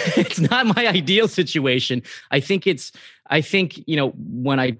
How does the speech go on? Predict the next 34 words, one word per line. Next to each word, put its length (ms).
tweeted 220
the 80
trailer 360
out, 100
I, 140
I 40
kinda 240
mentioned 420
this. 160
It's, 260
uh, 40
you 220
know, 180
I 100
think 160
I 60
said 200
it's 120
an 80
unprecedented 720
time 400
for 240
Asian 220
Americans. 380
What 120
I 80
probably 220
should 180
have 120
said 200
was, 300
"It's 160
sadly 420
not 320